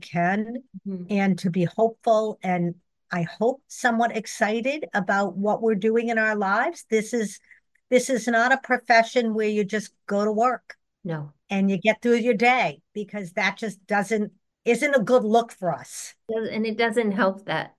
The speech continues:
Speaker 2: the
Speaker 1: Yeah.
Speaker 2: humans that you're working with, it's just, it's a
Speaker 1: Yeah.
Speaker 2: dynamic field. It's one with what I hope is always learning self-care and learning about the self, as well as learning from our patients every day.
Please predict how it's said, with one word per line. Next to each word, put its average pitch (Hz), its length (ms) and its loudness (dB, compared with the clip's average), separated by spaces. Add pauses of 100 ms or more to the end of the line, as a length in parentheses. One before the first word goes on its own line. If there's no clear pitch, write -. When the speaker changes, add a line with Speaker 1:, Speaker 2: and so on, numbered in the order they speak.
Speaker 2:
the 165 300 -4
Speaker 1:
Yeah. 151 140 -14 (120)
Speaker 2:
humans 175 380 -10
that 160 180 -8
you're 151 140 -10
working 165 400 -8
with, - 260 -18
it's - 340 -18
just, - 440 -14
it's 185 240 -10
a 175 60 -6
Speaker 1:
Yeah. 170 200 -8
Speaker 2:
dynamic 165 580 -6
field. 180 440 -8
It's 165 200 -12
one 160 420 -8 (180)
with 165 480 -8 (180)
what 170 280 -4
I 160 140 0
hope 170 300 -2
is 165 140 0
always 165 440 0
learning 170 600 -4
self-care 170 1040 -2
and 165 200 -2
learning 165 320 -4
about 170 300 -2
the 170 100 -8
self, 170 420 -4
as 160 180 -8
well 160 240 -2
as 165 160 -10
learning 165 360 -4
from 170 220 -8
our 160 160 -10
patients 160 580 -12
every 165 240 -14
day. 160 400 -12